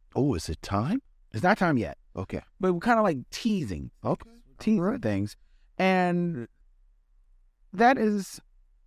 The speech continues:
Speaker 2: this day in nineteen eighty-nine. Now,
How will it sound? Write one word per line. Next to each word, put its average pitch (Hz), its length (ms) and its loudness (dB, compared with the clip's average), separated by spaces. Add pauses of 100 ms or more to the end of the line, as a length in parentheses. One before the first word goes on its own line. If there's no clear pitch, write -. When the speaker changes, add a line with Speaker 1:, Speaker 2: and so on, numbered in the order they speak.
(400)
Speaker 2:
this 262 260 2
day 175 520 2 (520)
in 156 160 4
nineteen 139 400 2
eighty-nine. 107 640 -2 (720)
Now, 170 460 4